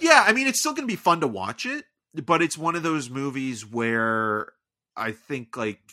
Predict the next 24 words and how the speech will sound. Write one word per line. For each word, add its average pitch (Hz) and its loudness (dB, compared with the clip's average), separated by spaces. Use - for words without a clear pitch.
it's 135 -6
almost 127 -6
gonna 120 -6
be 113 -6
a 101 -6
car 110 -4
wreck 120 -6
of 120 -12
a 120 -8
film 123 -14
as 117 -10
well, 123 -6
where 110 -4
it's 104 -8
like 107 -10
you're 113 -14
gonna 110 -10
be 113 -10
morbidly 104 -6
curious 110 -6
just - -10
to 110 -10
see 107 -6
how 104 -6